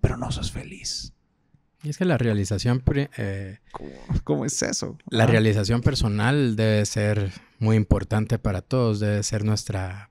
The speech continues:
Speaker 2: prioridad, ¿va vos? El, el realizarte profesionalmente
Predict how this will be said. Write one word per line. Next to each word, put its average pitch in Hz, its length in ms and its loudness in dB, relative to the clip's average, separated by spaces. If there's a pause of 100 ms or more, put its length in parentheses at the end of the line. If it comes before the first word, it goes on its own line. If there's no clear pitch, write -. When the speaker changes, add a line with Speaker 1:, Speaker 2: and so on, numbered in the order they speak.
Speaker 2:
prioridad, 98 580 2
¿va 95 140 -8
vos? 101 300 -4
El, 101 240 -2 (760)
el 117 140 2
realizarte 120 800 6
profesionalmente 117 1080 4